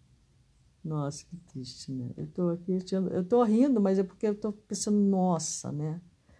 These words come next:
O que a gente faz com a gente, né?" Porque isso aqui não é uma derrocada só dele, né? É uma coisa que acontece com todos nós, né? Comigo já aconteceu boa parte. <laughs>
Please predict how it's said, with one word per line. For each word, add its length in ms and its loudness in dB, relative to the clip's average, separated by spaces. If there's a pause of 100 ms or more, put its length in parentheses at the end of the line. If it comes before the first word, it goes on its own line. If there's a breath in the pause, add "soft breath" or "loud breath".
(260)
O 40 -20
que 60 -2
a 40 2
gente 180 2
faz 300 0
com 80 -4
a 80 4
gente, 500 -2
né?" 300 -4
Porque 240 -10
isso 120 -2
aqui 180 -4
não 200 2
é 80 2
uma 320 2 (440 soft breath)
derrocada 760 4
só 280 0
dele, 400 0
né? 360 -2
É 140 0
uma 160 2
coisa 260 2
que 120 -2
acontece 480 0
com 120 0
todos 320 -2
nós, 400 2
né? 280 -4 (880)
Comigo 320 8
já 120 4
aconteceu 460 0
boa 200 2
parte. 600 -14 (840)
<laughs> 800 -20